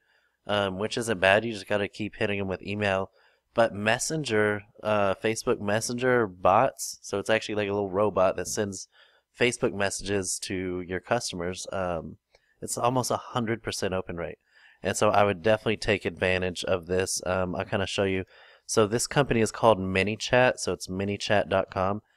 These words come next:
And so be sure to use my link. So, you know, I know I'm telling you the links, but use my links that I include in my roadmaps and cheats, because a lot of times I get discounts. Um, and so use my links. That way you're paying the lowest amount possible. So,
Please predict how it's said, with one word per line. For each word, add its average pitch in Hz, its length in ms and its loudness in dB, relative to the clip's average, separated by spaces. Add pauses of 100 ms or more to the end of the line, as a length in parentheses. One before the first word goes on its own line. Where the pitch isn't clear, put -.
(300)
And 98 140 0
so 113 160 6
be 110 180 -2
sure 185 220 0
to 190 60 0
use 151 320 0
my 117 240 4
link. 113 260 2
So, 110 220 4
you 98 120 -4
know, 107 80 2
I 107 100 4
know 117 180 2
I'm 101 160 2
telling 107 260 0
you 107 80 0
the 98 140 0
links, 95 260 -4
but 90 160 0
use 113 300 -4
my 101 240 2
links 117 300 -2
that 104 100 0
I 98 160 2
include 95 600 -2
in 90 240 -2
my 90 360 0 (500)
roadmaps 107 480 4
and 92 100 -4
cheats, 107 320 -2
because 101 320 -2
a 98 60 2
lot 104 140 6
of 107 80 2
times 104 200 0
I 95 120 2
get 101 200 -4
discounts. 117 800 -2
Um, 98 460 2
and 95 160 -4
so 98 260 0 (360)
use 123 260 2
my 110 220 8
links. 113 320 4
That 107 160 6
way 101 80 4
you're 98 160 0
paying 101 260 0
the 92 140 2
lowest 92 320 2
amount 90 320 0
possible. 90 520 -2
So, 85 280 -2